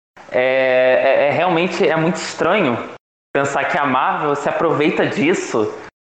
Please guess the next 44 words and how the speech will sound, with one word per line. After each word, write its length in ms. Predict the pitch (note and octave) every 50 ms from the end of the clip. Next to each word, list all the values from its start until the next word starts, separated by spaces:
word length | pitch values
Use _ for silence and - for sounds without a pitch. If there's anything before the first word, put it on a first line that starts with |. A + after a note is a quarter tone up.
| _ - -
e 120 | - D3
real-, 380 | D#3 B2+ D#3+ G3 A#3+ A3 - D#3+
eu 180 | E3+ F3 F3
acho 160 | E3+ F3 - -
que 80 | A#3+
pode 280 | - - F#3 F#3 G3 -
ser 100 | - G#3+
um 60 | G#3
pouquinho 380 | F#3 G3+ F#3+ - - G3 G3 G3
desleal. 840 | G3 G#3 G3 G#3 G#3+ G#3 A3 A#3 G3 D3 C3 B2 B2 A#2+ - F3+ - -
Eu 140 | - D3+ D#3
acho 180 | D#3 D#3 -
que 60 | - -
pode 260 | - - F3 F3 F3
ser, 220 | - - F#3 E3 D#3+
realmente, 380 | E3 F3 F3 F3 E3+ E3 - - -
pô, 160 | - D3+ -
mexe 280 | D3+ D#3+ E3 E3 E3 -
um 20 | E3+
pouquinho 240 | E3 F3+ F3 F3+ E3+
com 80 | F3+
o 40 | F3+
nosso 180 | E3 E3+ - -
coração. 280 | F#3 F3 F3+ - D#3+
A 60 | C#3
gente 220 | C3+ D3+ D3+ D3+ -
que 60 | -
é 40 | D3
sensível, 840 | - - C3+ B2+ B2 - - F3+ F#3 G#3 G#3 E3+ C#3 B2+ A2 G#2+ G#2+ - - - - _ - - - -
a 120 | C3 C3
gente 280 | C3 C#3 C#3 C3+ - G#3+
chora 440 | - - - A#3+ G#3+ G3+ G3 E3+ D#3
depois 360 | - C#3 C#3 - C3 B2 -
que 100 | - C3+
a 40 | B2+
gente 300 | B2+ C3 B2+ A#2+ - C#3
não 140 | C3 B2+ B2+
tem 220 | B2 - C3+ B2+
as 120 | B2 B2 B2+
nossas 300 | B2+ A#2+ A#2+ - C3 A#2
respostas, 720 | B2+ B2 - - C#3+ C3 A#2 G#2 - - - A2 G#2+ G#2+
né? 200 | A#2 A2+ A2+ G#2+ -
Tipo, 240 | - - - - A#2
então, 360 | A#2 A#2+ - C3 B2+ A#2+